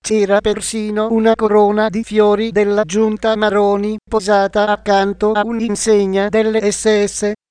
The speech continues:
Il quindici giugno in un capannone di Rogoredo sono arrivati in cinquecento teste rasate di tutta Europa per una kermesse di musica e slogan sulla superiorità ariana.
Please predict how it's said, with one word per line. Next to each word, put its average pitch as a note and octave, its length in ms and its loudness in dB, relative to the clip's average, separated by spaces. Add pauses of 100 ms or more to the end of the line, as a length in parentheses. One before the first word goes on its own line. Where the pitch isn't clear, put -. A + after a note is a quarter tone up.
(180)
Il A3+ 160 -4
quindici A3 640 -6
giugno A3 500 2
in A3 160 -2
un A#3 160 -2
capannone G#3+ 800 2
di G#3 120 -4
Rogoredo G#3 680 0
sono G#3+ 340 2
arrivati G#3 760 0
in A3 140 -4
cinquecento G#3+ 840 -2 (260)
teste G#3+ 500 0
rasate G#3 640 0
di G#3+ 160 -6
tutta A3 380 0
Europa G#3 640 2
per G#3+ 200 0
una A3+ 220 2
kermesse G#3 680 -2
di G#3+ 100 -4
musica G#3+ 720 -2
e A#3 140 -2
slogan G#3 600 0
sulla A3 360 -2
superiorità G#3+ 880 0
ariana. G3+ 640 0